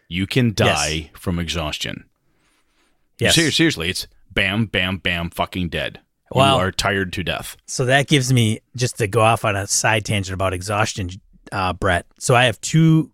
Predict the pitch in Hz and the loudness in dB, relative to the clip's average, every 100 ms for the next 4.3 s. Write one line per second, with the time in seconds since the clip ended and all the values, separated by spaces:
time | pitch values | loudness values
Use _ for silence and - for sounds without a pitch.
0 | _ - 123 113 110 90 90 101 - - | _ 2 2 2 -2 -2 -2 -6 -12 -16
1 | _ 120 113 107 104 98 98 - 123 110 | _ 0 2 2 2 2 0 0 -2 0
2 | 104 101 98 101 101 95 107 95 - 98 | 2 2 2 0 -4 -6 -6 -4 -2 -2
3 | 95 92 - 101 104 95 90 82 - 92 | -2 -2 -2 2 2 2 0 -2 -2 -4
4 | - 92 82 | -4 -6 -6